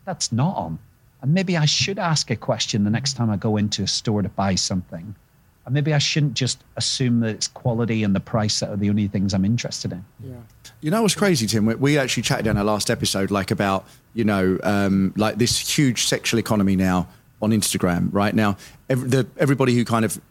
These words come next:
Speaker 3: takes part in it is kind of willing, you know, but there's such, somebody said, I'm not sure who they, who they, the person's name, but they said,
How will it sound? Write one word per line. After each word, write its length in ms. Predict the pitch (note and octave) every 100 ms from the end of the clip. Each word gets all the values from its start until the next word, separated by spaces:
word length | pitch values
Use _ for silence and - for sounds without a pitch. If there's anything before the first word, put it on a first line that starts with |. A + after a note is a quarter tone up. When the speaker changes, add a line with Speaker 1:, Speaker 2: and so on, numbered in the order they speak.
| _ -
Speaker 3:
takes 240 | A#2 -
part 240 | A#2 G#2+
in 60 | G#2+
it 100 | G#2
is 100 | A#2+
kind 180 | B2 A2+
of 100 | F#2+
willing, 340 | A2 G#2+ G#2 - - _ -
you 80 |
know, 100 | A2+
but 120 | G#2+ A#2+
there's 160 | A#2+
such, 400 | - D#3 - - - -
somebody 440 | - C#3 A#2+ A2+
said, 320 | G#2+ A#2 A2 -
I'm 100 | A2
not 140 | A2+
sure 160 | - G#2
who 140 | G#2+
they, 160 | G#2 G2
who 180 | G2+ G#2+
they, 140 | G2+
the 260 | F#2+ F#2+ G2+
person's 480 | - G2+ - G2 G#2+
name, 140 | G2+
but 60 | G2+
they 100 | G2
said, 240 | A2